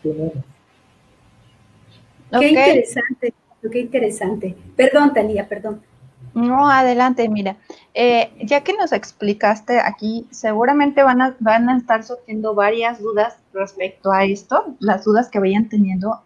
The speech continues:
Speaker 3: ahí váyannoslas comentando, pero de entrada, aquí ya hay varios desgloses de los regímenes que nos dijiste, tanto persona física como persona moral, pero ¿cómo saber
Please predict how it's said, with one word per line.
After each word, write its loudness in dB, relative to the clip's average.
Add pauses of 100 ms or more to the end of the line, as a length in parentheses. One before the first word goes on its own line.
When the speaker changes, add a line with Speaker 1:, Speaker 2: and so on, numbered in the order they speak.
Speaker 3:
ahí -4
váyannoslas 2
comentando, 2 (640)
pero 4 (180)
de 4
entrada, 2 (540)
aquí -4
ya 2
hay 0
varios 2
desgloses -2
de -2
los -2
regímenes -4
que -12
nos -10
dijiste, -8
tanto -8
persona -2
física -4
como 2
persona 0
moral, 6 (400)
pero 4 (300)
¿cómo 2
saber 2